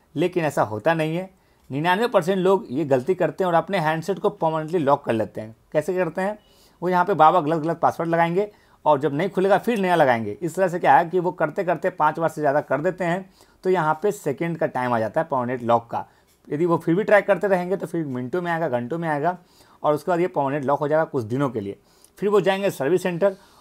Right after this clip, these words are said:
और सर्विस सेंटर जाने का मतलब हो जाता है आपके सबसे ज़्यादा इंपॉर्टेंट डेटा आपके लॉस हो जाएंगे। वो आपके हैंडसेट को फॉर्मेट मार के दे देंगे और आपसे हज़ार रुपये से लेकर के पाँच हज़ार रुपये तक चार्ज कर,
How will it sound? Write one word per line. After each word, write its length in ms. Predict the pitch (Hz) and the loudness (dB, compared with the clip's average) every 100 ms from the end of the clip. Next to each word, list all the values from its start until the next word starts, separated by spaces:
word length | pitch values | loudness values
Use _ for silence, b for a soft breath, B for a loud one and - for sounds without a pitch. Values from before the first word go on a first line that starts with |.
| b | b
और 140 | 117 | -4
सर्विस 400 | 113 175 202 240 | -4 -2 -2 0
सेंटर 300 | 202 190 214 | -2 0 -2
जाने 320 | 117 135 165 | 0 -2 -2
का 120 | 175 147 | 0 0
मतलब 340 | 117 131 190 | -2 0 2
हो 100 | 170 | 4
जाता 260 | 123 - 117 | 2 2 -4
है 140 | 139 b b b - | -4 b b b 4
आपके 320 | 143 139 190 | 4 6 -2
सबसे 420 | - 156 - 214 | -2 -4 -2 0
ज़्यादा 240 | 147 139 170 | 2 2 0
इंपॉर्टेंट 540 | 151 139 123 156 123 | -2 -2 -2 -6 -4
डेटा 240 | 120 156 | -2 2
आपके 240 | 135 - 151 | 2 2 -2
लॉस 300 | 110 120 - | 2 2 0
हो 60 | |
जाएंगे। 220 | 117 123 143 | -4 -4 -2
वो 120 | 117 | -2
आपके 240 | 110 135 | -2 -6
हैंडसेट 280 | 117 113 120 | -10 -10 -10
को 80 | 165 | -10
फॉर्मेट 420 | - 156 180 226 | 0 2 2 0
मार 180 | 196 170 | 0 0
के 80 | 160 | 0
दे 140 | 127 | -2
देंगे 260 | 107 104 98 - b b b b b | -4 -8 -12 -14 b b b b b
और 300 | 165 160 104 - b b | 6 6 6 -2 b b
आपसे 440 | 131 - - 165 147 | 6 6 0 -2 -2
हज़ार 420 | 117 107 156 180 | -4 4 6 6
रुपये 220 | 180 180 | 2 -2
से 100 | 156 | -2
लेकर 300 | 165 160 135 | -2 0 0
के 160 | 147 151 | -2 -4
पाँच 460 | - 151 175 175 | -4 -4 -2 -2
हज़ार 160 | 160 156 | 0 0
रुपये 180 | 156 151 | 0 -4
तक 180 | 160 - | -6 -2
चार्ज 300 | 127 127 120 | 2 2 2
कर, 180 | - | -4